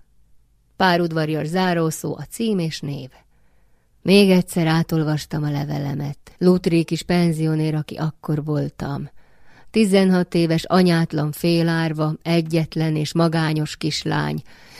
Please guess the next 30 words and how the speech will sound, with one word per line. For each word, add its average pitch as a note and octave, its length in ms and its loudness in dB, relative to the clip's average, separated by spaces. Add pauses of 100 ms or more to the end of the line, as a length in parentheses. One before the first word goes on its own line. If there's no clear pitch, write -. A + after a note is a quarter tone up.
(120)
Szobáristomot E3+ 880 4
kaptam F3+ 420 2
éppen, F#3 400 2
mert F3+ 240 2
magyarul F3+ 400 6
beszéltem E3 560 0
egy D#3 100 0
másik E3+ 440 0
magyar D#3 340 0
lánnyal, F3 560 0 (420)
és - 180 -4
a F3+ 40 -2
büntetés E3+ 600 2
bűnbánata, E3+ 1000 2 (260)
a - 80 -6
pár F#3 340 4
napja D#3+ 300 0
birtokomba D#3 640 -2
jutott D3+ 440 -2
Adi D#3+ 320 -2
könyvet D3+ 460 -4
adta D3 420 -4
a D3 100 -4
kezembe. D3 800 -6 (840)
Felvágtam F3 580 2
a E3+ 40 0
Szeretném, E3+ 480 2
ha E3 80 0
szeretnének D#3+ 680 -2
kötetét, F3 680 -2